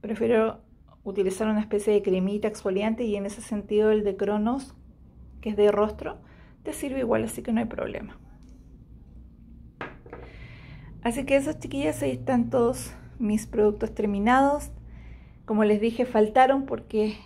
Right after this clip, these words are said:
estoy en la campaña de reciclaje de Natura, que es muy conveniente. Y eso, así que nos vamos a ver en un próximo terminados del mes de marzo, si Dios así lo permite.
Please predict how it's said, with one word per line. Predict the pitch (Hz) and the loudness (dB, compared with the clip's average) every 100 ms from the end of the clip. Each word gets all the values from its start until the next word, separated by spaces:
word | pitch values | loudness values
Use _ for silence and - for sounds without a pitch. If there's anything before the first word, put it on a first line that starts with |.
| - | -14
estoy | 233 - 220 | -8 4 6
en | 214 | 6
la | 214 | 4
campaña | 208 214 214 214 | 0 0 2 2
de | |
reciclaje | 202 202 208 202 208 | 0 -4 -4 -4 -2
de | 202 | -4
Natura, | 190 190 262 285 339 | -4 -4 -2 -2 -4
que | - | -2
es | 220 | -2
muy | 196 | -2
conveniente. | 190 202 220 254 277 - 427 - - - - - - - - - - - - - | -2 0 2 4 2 -2 -8 -8 -18 -20 -20 -20 -18 -20 -20 -20 -20 -20 -16 -2
Y | 226 226 226 220 214 214 208 226 - - | 2 4 4 4 2 2 2 -2 -6 -2
eso, | 415 381 392 - - - | 0 0 -4 -10 -20 -18
así | - 247 | -12 -8
que | 277 269 | -2 0
nos | 262 | 2
vamos | 277 285 269 | 2 0 2
a | |
ver | 262 277 - - | 2 0 -4 -4
en | 254 240 | 0 2
un | 240 220 | 2 0
próximo | 254 294 320 - 349 339 359 370 - - - - - - | -2 -4 -4 -10 -10 -6 -6 -8 -16 -20 -20 -20 -20 -12
terminados | - 233 220 220 226 269 285 349 349 | 0 2 4 2 2 2 0 -4 -6
del | - 240 | -4 -2
mes | 214 233 233 | 0 -2 -4
de | 214 | -4
marzo, | 208 247 269 269 - - - - - - - - | 0 4 4 2 -6 -12 -14 -20 -20 -20 -20 -20
si | - 220 | -6 0
Dios | 208 214 | 2 0
así | 214 226 | -2 0
lo | 220 | 2
permite. | 247 302 330 381 - | 2 0 -2 -8 -8